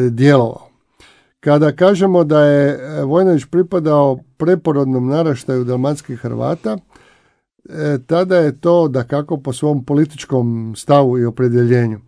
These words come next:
U pismu, zanimljivo je kako on sebe definira. U pismu dvadeset četvrtog lipnja tisuću, e,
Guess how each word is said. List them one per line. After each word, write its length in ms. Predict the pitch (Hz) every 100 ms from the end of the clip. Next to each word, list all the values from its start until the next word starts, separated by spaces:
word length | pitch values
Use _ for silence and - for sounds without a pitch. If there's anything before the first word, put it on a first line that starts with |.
| _ _ - - _ _ _ _
U 240 | 151 147
pismu, 560 | 139 175 214 202 196 165
zanimljivo 520 | 135 143 185 190 170
je 120 | 147
kako 300 | 139 165 -
on 100 | 156
sebe 260 | 135 160 143
definira. 920 | 131 123 131 131 131 107 107 117 -
U 180 | 147 131
pismu 380 | 123 165 180 175
dvadeset 340 | 139 151 151 147
četvrtog 320 | 165 151 143
lipnja 260 | 165 151
tisuću, 500 | 127 156 151 147 147
e, 60 | 131